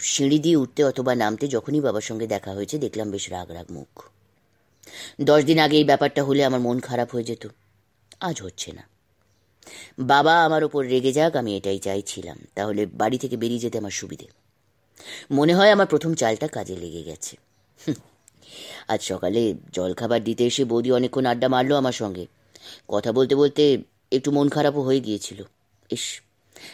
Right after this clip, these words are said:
আমার এত ভালো বৌদিটাকে ছেড়ে মুম্বাই চলে যেতে হবে। তখনই হঠাৎ বৌদি জিজ্ঞেস করলো,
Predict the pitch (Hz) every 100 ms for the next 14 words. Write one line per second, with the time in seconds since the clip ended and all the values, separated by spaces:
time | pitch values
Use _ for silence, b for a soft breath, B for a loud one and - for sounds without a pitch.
0 | B 120 147 147 151 175 160 160 151 143
1 | 143 147 147 - 127 165 151 92 101 104
2 | 107 110 113 120 131 139 143 - _ _
3 | _ _ _ _ _ B B B B _
4 | 147 170 170 175 160 151 127 127 127 123
5 | 123 - 127 127 123